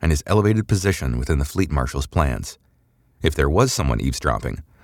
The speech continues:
he'd show them that the fleet marshal had made an impeccable choice in who he relied on for his most sensitive and important tasks.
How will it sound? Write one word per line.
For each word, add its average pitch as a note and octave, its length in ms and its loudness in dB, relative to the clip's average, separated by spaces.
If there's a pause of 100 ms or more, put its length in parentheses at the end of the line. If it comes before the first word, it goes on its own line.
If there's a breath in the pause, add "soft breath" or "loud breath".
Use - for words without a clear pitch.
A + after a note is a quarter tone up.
(140 soft breath)
he'd F#2 180 -2
show B2 240 4
them B2+ 160 6
that G#2+ 80 2
the E2+ 100 0
fleet A#2 260 2
marshal G#2+ 360 4
had F2+ 120 2
made F#2 260 4
an E2 120 2
impeccable F#2 480 0
choice E2+ 400 0
in C#2+ 80 -4
who G2+ 160 0
he G2 160 2
relied F2 400 4
on A#1+ 180 2
for C2+ 160 -4
his D#2+ 140 0
most D2+ 220 2
sensitive G2+ 420 0
and E2 100 0
important D2+ 460 0
tasks. - 480 -6